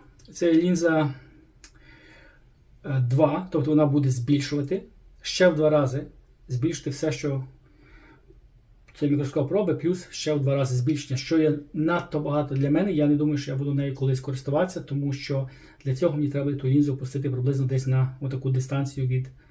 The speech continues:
е, на що я там дивлюся. Тобто я не думаю, що в мене буде для неї багато застосувань. Але от таку лінзу треба, треба мати. І тепер ось така річ, вона йшла, це можна замінити, воно йде от сюди.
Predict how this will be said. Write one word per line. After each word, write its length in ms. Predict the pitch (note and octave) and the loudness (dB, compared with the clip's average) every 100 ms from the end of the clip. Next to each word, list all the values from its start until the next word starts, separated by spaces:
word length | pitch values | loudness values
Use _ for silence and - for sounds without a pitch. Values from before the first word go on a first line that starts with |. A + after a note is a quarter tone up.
| - - - - - | -20 -20 -20 -16 -4
е, 360 | C3 B2 B2 B2 | 0 0 -2 -2
на 120 | C3+ | -2
що 160 | C3 C#3 | -2 -2
я 80 | C3 | -2
там 200 | C3 B2+ | 0 0
дивлюся. 320 | B2+ B2+ - | 0 -2 -6
Тобто 200 | C3 C3 | -8 -2
я 60 | C#3+ | 0
не 80 | D3 | 2
думаю, 200 | D3 B2+ | 2 0
що 120 | C3+ | 0
в 20 | |
мене 120 | C3+ | 0
буде 160 | B2+ C3 | 0 0
для 120 | C3 | 2
неї 160 | B2+ B2+ | 2 2
багато 260 | B2 B2 | 0 -2
застосувань. 500 | A#2 - - D#3+ G#3 - - - - - - - - - - - - | -6 -10 -6 -2 -2 -4 -14 -20 -20 -20 -20 -20 -20 -12 -10 -10 -4
Але 240 | F#3 F#3 | 4 6
от 140 | F3 D3 | 6 2
таку 340 | E3+ A3+ C4+ - - | 0 0 -2 -2 -6
лінзу 300 | A3 G#3 G3 - | -4 -4 -6 -10
треба, 380 | - E3+ E3+ E3 - - - - | -2 0 2 -2 -6 -18 -20 -10
треба 240 | D#3 D3+ | -4 0
мати. 280 | C#3+ B2+ C3 C3 - - - - - - - - - _ - _ | 2 0 -2 -10 -14 -20 -20 -20 -20 -20 -20 -20 -20 _ -20 _
І 180 | - D4 | 6 8
тепер 380 | D4 C#4+ G3+ F#3+ | 8 6 8 8
ось 260 | F#3 D#3+ - - - | 6 4 -4 -14 -6
така 260 | F3+ F3 F3+ | -2 4 4
річ, 260 | C4 - | 4 -2
вона 240 | F3+ F3+ F3 | 0 0 0
йшла, 380 | - E3+ D#3+ D3 - - - - - _ - - - | 0 2 2 0 -8 -20 -20 -20 -20 _ -20 -20 -8
це 160 | - | -2
можна 380 | E3 E3 D3 D3 | 0 0 2 2
замінити, 580 | C#3+ D#3 D#3 D3+ D3 C#3+ C3 - - - | 4 4 4 2 2 2 0 -8 -20 -4
воно 180 | E3 D3 | 2 4
йде 180 | C#3+ | 4
от 160 | C#3 C3 | 0 -2
сюди. 340 | - D3+ B3 | -2 0 0